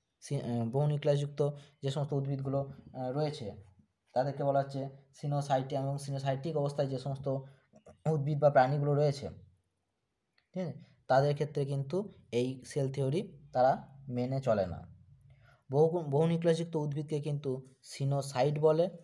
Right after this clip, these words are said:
আর বহু নিউক্লিয়াসযুক্ত প্রাণীকোষকে বলা হয় সিনোসাইটিয়াম।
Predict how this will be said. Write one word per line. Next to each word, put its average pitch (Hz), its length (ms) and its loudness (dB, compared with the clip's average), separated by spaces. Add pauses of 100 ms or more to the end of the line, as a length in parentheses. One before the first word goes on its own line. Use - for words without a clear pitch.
(120)
আর 123 140 2
বহু 131 320 2
নিউক্লিয়াসযুক্ত 139 600 0
প্রাণীকোষকে 135 580 2
বলা 135 140 2
হয় 131 80 2
সিনোসাইটিয়াম। 120 880 -2